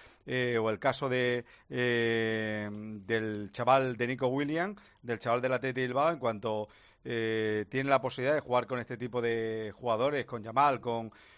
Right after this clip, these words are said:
con jugadores tan verticales, y él que tiene mucha llegada, tiene gol y técnicamente es bueno, pues está brillando muchísimo y estoy de acuerdo contigo y creo que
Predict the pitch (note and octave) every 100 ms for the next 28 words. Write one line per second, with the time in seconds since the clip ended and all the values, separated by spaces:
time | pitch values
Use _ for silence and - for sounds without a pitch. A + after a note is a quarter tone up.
0 | - B2 A2+ A#2 C#3 C#3 C#3 C3+ C3+ B2
1 | D#3+ D#3 C#3 D#3+ D#3 D#3 D3+ D3 D3 D3
2 | C3 D3+ F3 A#2+ C3 C3 D#3+ D#3+ A2 C3
3 | C3 B2+ B2+ B2+ A#2 C3 C#3+ C3 G2 G#2+
4 | G#2 G2+ G#2+ A#2 - G#2+ C3+ C3 G2+ -
5 | A2+ G#2 A2 A2 G#2 A#2 A2+ D3 B2+ A2+
6 | G#2+ A2+